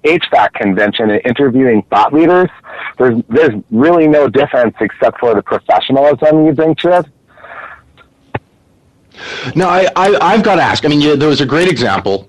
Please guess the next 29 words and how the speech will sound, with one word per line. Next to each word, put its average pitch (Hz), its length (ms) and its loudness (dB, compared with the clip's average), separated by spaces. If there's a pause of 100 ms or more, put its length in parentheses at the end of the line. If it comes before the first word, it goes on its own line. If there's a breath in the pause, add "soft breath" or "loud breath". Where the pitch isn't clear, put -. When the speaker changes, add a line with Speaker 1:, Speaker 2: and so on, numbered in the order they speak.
(160)
Speaker 2:
uh, 98 280 0
that, 107 320 -4
that 120 80 -2
was 101 140 -4
actually 113 260 -2
listed 90 380 -2
on, 87 300 -2
on 90 240 -2
your 104 160 0
interest 110 340 -2
in 104 80 -2
going 92 260 0
to, 90 320 -2 (380)
for, - 160 -4 (140)
for 143 160 -2
example, 82 480 -4 (240 loud breath)
um, 101 180 0
Darfur, 90 560 -2 (120)
cover 82 220 -4
the 85 80 -4
climate 160 300 -4
change 76 320 -4
conference. - 540 -6
Great, 131 320 -2
to-, 131 320 0
totally 127 320 0
Speaker 1:
Yeah. - 80 2
Speaker 2:
get 127 140 0
it. 104 160 -4